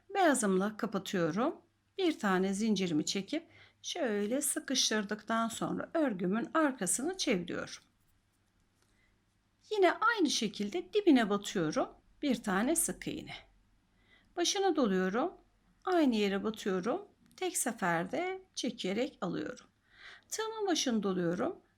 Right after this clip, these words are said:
Şurada bakınız ipimizin bulunduğu noktaya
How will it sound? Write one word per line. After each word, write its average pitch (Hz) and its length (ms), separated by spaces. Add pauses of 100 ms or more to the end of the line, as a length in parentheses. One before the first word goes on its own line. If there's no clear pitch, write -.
(120)
Şurada 220 500
bakınız 208 320
ipimizin 277 640
bulunduğu 214 600
noktaya 226 720